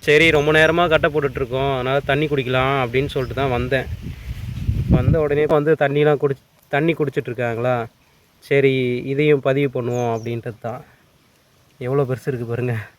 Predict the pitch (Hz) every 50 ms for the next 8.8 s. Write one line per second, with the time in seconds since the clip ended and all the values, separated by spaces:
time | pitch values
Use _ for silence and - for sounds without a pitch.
0 | _ _ _ - - 127 135 143 139 139 143 165 170 170 160 160 160 151 147 131
1 | 139 147 170 196 202 180 160 147 147 156 165 165 156 - - 147 135 131 131 131
2 | 131 127 135 143 160 170 185 196 190 190 180 156 139 - - 147 160 170 - -
3 | _ _ _ _ _ _ _ _ _ _ _ _ _ - 127 117 113 117 117 117
4 | 117 117 117 - _ _ _ _ _ _ _ _ _ _ _ - - 131 135 156
5 | 160 160 143 135 135 135 139 131 127 117 127 - - 156 127 120 123 123 117 107
6 | - _ _ _ _ _ _ - 160 170 196 208 202 185 165 165 180 175 165 151
7 | 156 170 160 165 160 156 151 147 147 147 143 135 127 - 131 131 _ _ _ -
8 | 139 135 135 135 135 131 127 123 123 123 120 117 123 131 143